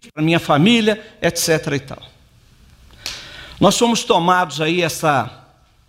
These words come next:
eu pelo menos conheci essa semana, talvez aí uns dez dias, de um vídeo, de uns alunos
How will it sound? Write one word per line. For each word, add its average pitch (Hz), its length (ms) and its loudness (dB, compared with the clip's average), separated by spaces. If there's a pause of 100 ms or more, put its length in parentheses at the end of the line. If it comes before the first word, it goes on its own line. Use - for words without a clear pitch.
(800)
eu 175 80 2
pelo 196 200 0
menos 196 220 0
conheci 190 420 0
essa 170 200 2
semana, 143 680 0
talvez 143 320 -4
aí 143 80 2
uns 135 180 0
dez 131 200 2
dias, 156 440 -2 (260)
de 135 120 4
um 233 120 6
vídeo, 170 480 -2 (1500)
de 139 100 4
uns 220 200 4
alunos 190 760 0